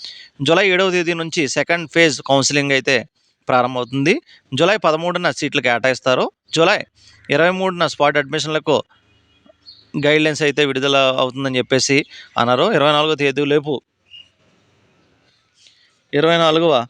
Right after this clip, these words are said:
తేదీలోపు ప్రవేశాల ప్రక్రియను పూర్తి చేయాలని చెప్పేసి అధికారులు అయితే భావిస్తున్నారు. ఈ విధంగా మనం చూసుకున్నట్లయితే తెలంగాణకు సంబంధించినటువంటి పాలిసెట్ ఫలితాలు అయితే ఈరోజు మనం చూసామన్నమాట, విడుదలైపోయాయి అన్నమాట. దానికి సంబంధించి మన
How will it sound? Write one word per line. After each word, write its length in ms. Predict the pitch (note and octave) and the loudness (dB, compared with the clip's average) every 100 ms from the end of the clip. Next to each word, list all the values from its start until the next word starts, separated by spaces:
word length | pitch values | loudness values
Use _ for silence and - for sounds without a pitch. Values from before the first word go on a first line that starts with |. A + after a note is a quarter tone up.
| _ _ _ | _ _ _
తేదీలోపు 580 | D#3+ D#3 D#3+ D#3+ D#3+ D#3+ | -2 0 2 0 2 0
ప్రవేశాల 460 | C3+ C3 D3+ C#3+ D3+ | 2 2 2 0 0
ప్రక్రియను 420 | D3 - D3 D3 | 0 0 -2 0
పూర్తి 300 | B2+ A#2+ C#3+ | -2 -2 0
చేయాలని 340 | C3+ C#3 C3 | 0 0 -4
చెప్పేసి 300 | C3 - B2 | -2 -2 0
అధికారులు 440 | B2 A#2+ B2 C3+ B2 | 0 -2 -2 0 0
అయితే 160 | C3 | -2
భావిస్తున్నారు. 640 | C3 A#2 A#2+ - B2 C3+ B3+ - - - - | 0 0 -2 -6 -12 -12 -12 -14 -20 -16 0
ఈ 140 | E3+ | 4
విధంగా 440 | G3+ G#3 G3+ F#3 C#3 | 4 2 2 0 0
మనం 180 | C#3+ C#3+ | -2 -2
చూసుకున్నట్లయితే 680 | C#3+ D3 C3+ A#2+ C3+ B2 E3 | -4 -2 -4 0 -2 0 0
తెలంగాణకు 560 | C#3+ C3 C3+ C3+ C3 | 0 -2 -4 -8 -8
సంబంధించినటువంటి 760 | B2+ A#2+ B2 A#2+ B2 A#2 A#2+ A#2 | -8 -8 -8 -10 -10 -8 -10 -8
పాలిసెట్ 800 | C#3 A#2 B2 A#2+ B2+ - C3+ A2 - _ _ _ | -2 0 0 -2 -10 -6 0 0 -2 _ _ _
ఫలితాలు 380 | C3 B2+ B2 A#2+ | -2 0 2 0
అయితే 220 | A#2+ C#3+ C#3 A2+ - _ _ - | 0 0 -2 -2 -12 _ _ -2
ఈరోజు 380 | A#2+ A#2+ B2+ | 2 2 0
మనం 320 | A#2 A#2 A2+ A2 | -2 -2 -4 -6
చూసామన్నమాట, 500 | A2+ A#2 A2+ A2+ G#2+ | -8 -6 -4 -4 -2
విడుదలైపోయాయి 720 | D3 F3 B2+ A2+ A2+ G#2 A2+ | -2 -2 -2 -2 -2 0 2
అన్నమాట. 280 | A2 G#2 G#2 F3+ D#4+ - - - | 2 -2 -2 -2 -2 -14 -16 -4
దానికి 260 | C#3 D3 | -2 -2
సంబంధించి 580 | D#3 D3 D3+ C#3+ D3+ B2+ A#2+ | -4 -4 -6 -6 -6 -6 -6
మన 160 | B2 | -4